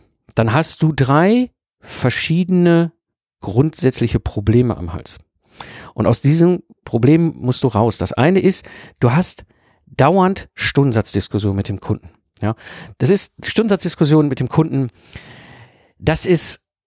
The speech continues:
ätzend. Ja, also, also, wie gesagt, ich war ja damals ursprünglich in der Automobilbranche, Automobilentwicklung, die haben ziemlich harte Einkäufer und Einkäuferinnen, die sind alle voll durchtrainiert, bei irgendwelchen Lieferanten Preisverhandlungen durchzuführen. Und jetzt kommst du da als Soloshow an und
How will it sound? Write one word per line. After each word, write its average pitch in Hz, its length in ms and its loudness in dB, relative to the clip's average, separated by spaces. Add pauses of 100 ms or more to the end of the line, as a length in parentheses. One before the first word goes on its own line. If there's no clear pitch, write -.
(440)
ätzend. - 520 -4 (240)
Ja, 147 240 2
also, 139 180 0
also, 139 160 0 (160)
wie 131 220 -6
gesagt, 151 180 0
ich 135 140 -2
war 151 60 4
ja 147 60 4
damals 147 300 0
ursprünglich 143 300 -2
in 131 80 -2
der 123 80 0
Automobilbranche, 151 760 2
Automobilentwicklung, 147 840 0
die 120 100 4
haben 113 240 0
ziemlich 175 480 -2
harte 131 480 2
Einkäufer 147 720 0
und 117 100 -4
Einkäuferinnen, 139 540 0
die 123 80 -2
sind 113 160 -4
alle 117 140 0
voll - 260 -2
durchtrainiert, 151 540 2 (340)
bei - 100 0
irgendwelchen 127 400 2
Lieferanten 117 540 0
Preisverhandlungen 143 680 0
durchzuführen. 147 480 2
Und 117 80 0
jetzt 110 140 0
kommst 143 200 -2
du 131 60 0
da 120 80 4
als 98 180 -2
Soloshow 156 520 2 (360)
an 151 180 0
und - 260 -4